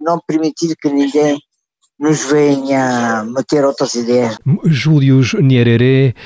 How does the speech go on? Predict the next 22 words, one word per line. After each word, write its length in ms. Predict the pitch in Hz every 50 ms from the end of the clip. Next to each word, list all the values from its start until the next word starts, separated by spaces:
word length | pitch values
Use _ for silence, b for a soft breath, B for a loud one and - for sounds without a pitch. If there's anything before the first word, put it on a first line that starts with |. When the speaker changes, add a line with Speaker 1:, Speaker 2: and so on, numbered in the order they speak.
| B B
Speaker 2:
Kwame 320 | B - 131 120 120 120 120
Nkrumah, 520 | 117 - - 135 135 143 135 135 123 123
Amílcar 340 | 117 120 123 120 110 120 110
Cabral 420 | - 117 110 113 113 120 131 135
são 480 | 117 - - - 120 120 120 120 117 110
dos 220 | 104 104 110 98
maiores 640 | 110 113 113 113 113 117 117 120 123 113 98 98 101
nomes, 440 | 113 117 117 117 113 110 101 - - B B B B B B B -
eh, 80 | 107
do 400 | 101 98 117 113 113 113 113 107 -
panafricanismo. 1040 | - 131 117 117 117 - - 120 110 - 127 117 117 127 135 113 110 113 110 - -
O 60 | 147
seu 180 | - - 139 131
marido 380 | 127 127 127 127 127 120 123 120
acreditava 600 | 110 - 135 120 117 123 117 - 139 127 123 123
muito 360 | 123 123 131 123 - - 127
no 100 | 127 131
panafricanismo 880 | - 139 131 127 110 - 139 - - 131 120 123 151 160 - 147 117 B B B B B B B B
e 380 | - 123 120 120 117 117 123 120
cinquenta 520 | - - - 127 - 143 139 131 117 -
anos 300 | 135 131 135 131 117 104
depois, 680 | 98 113 98 - - 131 139 151 165 165 151 123 - -